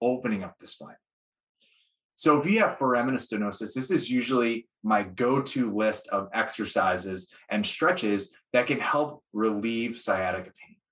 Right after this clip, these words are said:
Flexion-based exercises open up the spine. And this clu-, includes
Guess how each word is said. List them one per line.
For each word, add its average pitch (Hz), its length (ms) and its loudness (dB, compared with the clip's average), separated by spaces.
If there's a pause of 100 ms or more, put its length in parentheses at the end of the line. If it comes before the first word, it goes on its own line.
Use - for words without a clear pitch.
(1500)
Flexion-based 135 1300 2
exercises 95 1040 -2 (320)
open 110 380 2
up - 320 -2
the 98 80 -2
spine. - 380 -8 (580)
And 113 160 6
this 147 180 4
clu-, 135 380 0
includes 107 760 -2